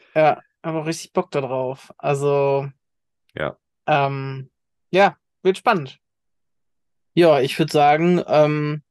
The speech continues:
Speaker 1: haben wir sonst noch was auf der Agenda stehen, was Bright Lights angeht?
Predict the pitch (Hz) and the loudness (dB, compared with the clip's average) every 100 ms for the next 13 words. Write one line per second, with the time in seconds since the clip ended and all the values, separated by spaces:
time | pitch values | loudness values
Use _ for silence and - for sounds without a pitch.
0 | _ _ _ - 160 170 156 180 202 190 | _ _ _ -2 2 2 2 0 -2 -2
1 | 160 - 180 165 151 156 180 185 - 180 | -4 -6 -4 -4 -2 -2 0 -2 -4 -4
2 | 175 175 175 156 - 156 151 151 147 165 | -4 -4 -8 -10 -8 -2 -2 0 0 0
3 | - 196 202 208 240 - - | -2 -8 -6 -4 -6 -10 -20